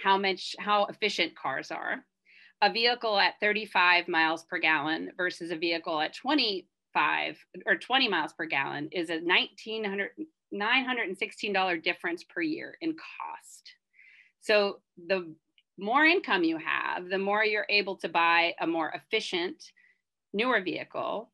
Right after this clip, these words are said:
the fewer carbon emissions you have, and the less it's gonna cost you. The carbon savings from a thirty-five mile, miles per gallon car versus a twenty miles per gallon is about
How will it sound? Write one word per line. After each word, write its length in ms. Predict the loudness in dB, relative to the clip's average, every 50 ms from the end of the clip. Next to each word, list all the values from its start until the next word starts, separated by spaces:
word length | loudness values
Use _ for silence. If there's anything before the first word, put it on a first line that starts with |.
| -6
the 60 | -6
fewer 500 | -6 -6 -8 -8 -6 -4 -2 0 0 -2
carbon 360 | -2 0 2 2 2 2 2 0
emissions 400 | 0 -2 -2 -4 -4 -6 -4 -4
you 120 | -4 -4
have, 380 | -2 0 0 2 2 0 -2 -4 -4 -6
and 140 | -4 -2
the 60 | -2 -2
less 320 | 0 2 0 0 0 -4
it's 140 | -12 -10 -6
gonna 200 | -6 -6 -4 -4
cost 460 | -2 0 2 2 2 0 -2 -10 -16
you. 220 | -16 -16 -16 -20 _ _ _ _ _ _ _ -14
The 60 | -14
carbon 480 | -8 0 4 6 6 6 6 4 0 -2
savings 800 | -4 -2 -2 0 0 0 0 -2 -2 -2 -2 -2 -2 -4 -6 -14 -18 -12 -4
from 380 | -2 0 2 2 2 2 2 0 0 0
a 140 | 0 0 0
thirty-five 640 | 0 -2 0 0 0 0 0 2 2 2 2 0 -2 -4 -4
mile, 320 | -2 -2 -2 -2 -4 -4
miles 280 | -2 -2 0 0 -2 -4
per 100 | -6 -4
gallon 260 | -2 -2 -2 -4 -6
car 300 | -4 -4 -2 -2 -2 -4 -4
versus 400 | -8 -10 -8 -10 -12 -12 -12 -12
a 60 | -12
twenty 320 | -4 0 2 2 4 4
miles 240 | 2 2 0 0 -2
per 120 | -4 -6
gallon 380 | -4 -4 -4 -4 -4 -4 -6 -6
is 320 | -6 -8 -14 -16 -20 -20 _ _ _ _ -20 -20 _ -2 2 6
about 220 | 6 6 6 6